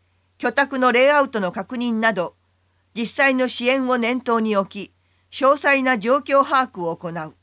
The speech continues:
平日と休日、日中と夜間などの支援体制が異なる場合は、各支援関係者と連携し、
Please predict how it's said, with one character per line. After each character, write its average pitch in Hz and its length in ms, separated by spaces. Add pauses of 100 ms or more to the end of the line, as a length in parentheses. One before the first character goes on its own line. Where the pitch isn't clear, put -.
(1800)
平 285 220
日 269 260
と 240 200
休 240 280
日、 202 420 (720)
日 240 220
中 294 220
と 269 140
夜 302 120
間 254 220
な 214 120
ど 185 120
の 185 120
支 233 180
援 285 180
体 277 220
制 220 200
が 190 180
異 214 200
な 262 120
る 220 140
場 185 200
合 185 160
は、 180 200 (600)
各 277 280
支 - 160
援 269 160
関 269 240
係 277 220
者 226 160
と 185 100
連 196 260
携 202 200
し、 - 280